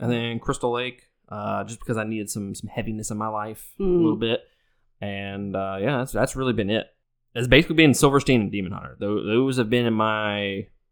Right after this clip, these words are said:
Speaker 1: my wheelhouse
Speaker 2: Mm.
Speaker 1: on repeat. It's been really hard to review other stuff because I just wanna listen to those two bands.
Speaker 2: Yeah.
Speaker 1: Especially Silverstein. Fucking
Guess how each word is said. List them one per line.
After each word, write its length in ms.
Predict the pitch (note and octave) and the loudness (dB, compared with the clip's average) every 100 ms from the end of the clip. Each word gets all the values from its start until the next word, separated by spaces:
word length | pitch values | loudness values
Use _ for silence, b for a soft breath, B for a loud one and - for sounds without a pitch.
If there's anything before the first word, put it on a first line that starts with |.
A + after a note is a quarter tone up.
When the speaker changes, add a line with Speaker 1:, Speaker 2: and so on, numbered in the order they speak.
| _ - | _ -8
Speaker 1:
my 160 | G2+ G2 | -4 0
wheelhouse 720 | A2 A2 A2 A#2 - - - - | 0 2 0 -2 -8 -12 -12 -6
Speaker 2:
Mm. 240 | E3+ E3+ | -4 0
Speaker 1:
on 240 | G#2 F#2+ | 0 0
repeat. 420 | F#2 - - C2+ - - - | -6 -10 -12 -14 -16 -18 -6
It's 140 | A2+ | -2
been 220 | - E3+ D3+ | 4 6 8
really 140 | C3 | 8
hard 200 | A#2 A#2 | 8 6
to 60 | G#2 | 6
review 260 | G2+ A2 | 0 2
other 180 | F#2+ G#2+ | 2 2
stuff 280 | - A2+ A#2 | 4 4 4
because 200 | - G#2 | 2 2
I 200 | G2+ - - | -2 -4 -6
just 260 | B2 A2+ - | -2 0 2
wanna 160 | A2 | 2
listen 240 | G2+ G2 G2+ | 0 -4 -6
to 100 | F#2 | -6
those 160 | F#2 | -6
two 160 | - - | -4 -6
bands. 320 | C#2+ A#1+ - | -8 -14 -12
Speaker 2:
Yeah. 240 | D#3+ C#3+ D#3+ - _ _ _ _ _ - | -12 -10 -14 -20 _ _ _ _ _ -6
Speaker 1:
Especially 400 | - B2+ - G2+ | 2 4 4 -2
Silverstein. 500 | - - - - - - _ | -8 -8 -10 -16 -18 -20 _
Fucking 280 | - _ | -20 _